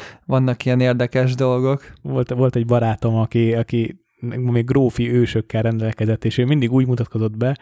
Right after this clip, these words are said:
Speaker 2: hogy virtuálisan összecsapta a sarkai, de tényleg úgy lehetett látni, hogy azért nem csinálja meg, nem csinálja meg, de kurva közel jár hozzá.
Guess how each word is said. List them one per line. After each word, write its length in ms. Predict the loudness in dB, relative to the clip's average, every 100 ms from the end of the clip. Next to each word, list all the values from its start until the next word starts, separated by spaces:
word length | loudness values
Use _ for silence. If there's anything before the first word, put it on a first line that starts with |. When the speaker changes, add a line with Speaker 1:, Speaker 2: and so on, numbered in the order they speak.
| -14 -18
Speaker 2:
hogy 160 | -4 0
virtuálisan 540 | 2 0 0 -2 -2 -2
összecsapta 500 | -4 -4 -8 -6 -6
a 40 |
sarkai, 440 | -4 -6 -4 -6 -2
de 120 | 0
tényleg 240 | 2 2
úgy 100 | 2
lehetett 360 | 2 2 0 -4
látni, 320 | -2 -2 0
hogy 100 | 0
azért 180 | 0 0
nem 160 | 0
csinálja 480 | 0 0 0 0 -2
meg, 340 | -4 -8 -10 _ _ _ -14
nem 260 | -4 0 0
csinálja 440 | 0 0 2 2
meg, 200 | 2 2
de 240 | 0 -2 _
kurva 300 | 2 4 2
közel 300 | 0 0 0
jár 180 | -2 -4
hozzá. 420 | -4 -4 -6